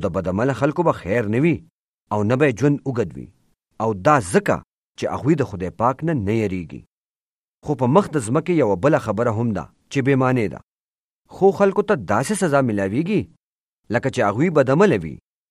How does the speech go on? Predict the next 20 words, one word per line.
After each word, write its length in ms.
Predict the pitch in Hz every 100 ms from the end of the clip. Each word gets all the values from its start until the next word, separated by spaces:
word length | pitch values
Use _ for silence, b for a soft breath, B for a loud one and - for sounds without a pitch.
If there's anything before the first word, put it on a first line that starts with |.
| -
او 140 | 110 101
بدعمله 400 | 98 101 143 156
خلکو 220 | 156 160 160
ته 60 | 156 95 120
داسې 220 | 180 208 170
اجر 180 | 160 151
میلاویږي 480 | 160 160 160 156 156 135 _ _ -
لکه 200 | 92 95
چې 120 | 95 92
هغوی 220 | 82 131
ښه 220 | 175 - 127
خلک 280 | 156 120 -
وي. 120 | 71 - _ _ _ _ -
نو 120 | 220
زه 60 | 254 254
تاسو 180 | 226 233
ته 100 | 151
دا 100 | 160 120
ویم 200 | 85 58 - _ _ _ _
چې 60 | -